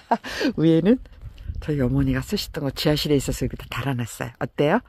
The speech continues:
그러니까 이게 한 정말 사오십 년 된 거랍니다요. 지하실에 너무 썩고 있어서 썩지도 않아요.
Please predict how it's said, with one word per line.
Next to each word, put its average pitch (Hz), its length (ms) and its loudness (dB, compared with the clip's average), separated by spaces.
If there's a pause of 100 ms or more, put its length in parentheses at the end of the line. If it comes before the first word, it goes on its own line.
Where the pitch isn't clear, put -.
(840)
그러니까 143 440 2
이게 135 260 0
한 185 200 2 (1000)
정말 175 440 6
사오십 269 440 6
년 185 160 8
된 165 220 4
거랍니다요. 147 880 6 (1080)
지하실에 196 380 6
너무 165 360 6
썩고 247 300 4
있어서 190 340 2
썩지도 - 500 4
않아요. 143 380 6